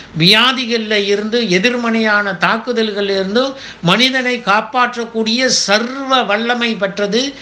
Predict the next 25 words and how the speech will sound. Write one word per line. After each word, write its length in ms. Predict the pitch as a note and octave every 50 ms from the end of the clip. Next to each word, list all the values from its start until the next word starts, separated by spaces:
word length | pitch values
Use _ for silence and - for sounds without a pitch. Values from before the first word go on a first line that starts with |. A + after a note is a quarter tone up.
| - - - - F#3+
இந்த 160 | F3+ E3+ E3
அக்னிஹோத்திரம் 720 | E3 E3 E3+ G3 G#3+ A3 G#3 G3+ F#3 - F#3 F3+ F#3 F#3
என்று 180 | E3+ D#3+ D3+
சொல்லக்கூடிய 460 | - - F3 E3 D#3 D3 D3+ D3 D3 C3+
வழிபாடு. 480 | C#3 C#3+ D3+ C#3+ C#3+ C3+ B2 A2+ G2+ - - - - - - - - -
முயற்சி 420 | - D3 F#3 G#3+ A3+ A3 - G#3+ G3
பண்ணுங்க. 500 | D#3 D#3 D#3 D#3 D3+ C#3+ B2+ A2+ G#2+ A2+ - -
ஒரு 320 | - C#3 D3 D3+ D#3 E3 D#3+
மாதம் 560 | D#3+ E3+ G3 A3+ A#3 B3 A#3 A3 F3 C#3+ - - - - - - - - -
நீங்க 200 | E3 D#3+ D#3+ D3
தொடர்ந்து 440 | - D#3 D#3 E3+ G3+ A3 A#3 A3+ A3
செய்து 320 | - G3 F#3+ G3+ F#3+ G3
பாருங்க. 420 | E3 E3 D#3+ D#3 D#3 D3 C3+ A#2 A2 G#2+ G#2 - - - - - - - - - -
அதை 240 | - C3 C3+ D3 C#3
செய்யக்கூடிய 680 | C3 - F#3 G#3+ B3+ C#4 B3+ G#3+ A3 A3 G3+ F#3+ F3+ D#3+
வேளையில 640 | D3+ E3 F#3+ F#3+ F#3+ F#3 F3 D#3+ D3+ D#3+ F3+ G#3
உங்களுக்கு 800 | A3 D#3+ D3+ D3+ D3+ D3+ D3 D3+ D3 - F3+ G3+ A3+ A#3+ A#3 A3+ - - - - - - - - -
என்ன 340 | - C#3 D#3+ F#3+ G3+ G#3 F#3
கிடைக்கும் 460 | D3+ D#3 D#3 E3 D#3+ F3 F3+ E3+ D3+ C#3+
அப்படின்னு 160 | D3 D3+ F3
உங்களுடைய 760 | F#3 E3+ D3+ D#3+ F3 F3 F#3+ G3 F#3+ F3+ F3 E3 E3 D#3+ D3+
உள் 280 | D3 E3+ G3+ B3 C4 B3
மனதிற்கே 600 | G#3 F3+ F3 F3 F3+ F3 F3+ E3 E3+ F3+ E3+ E3
தெரியும். 320 | - C#3 B2+ A#2+ A#2 G#2+ - - - - - - - - - - - - - - - - -
இந்தியாவிலங்க, 840 | D#3+ F#3 A3 A3 G#3+ G3+ F3+ D#3 D3+ C3+ B2+ B2+ B2+ C3 D#3+ G3 G#3+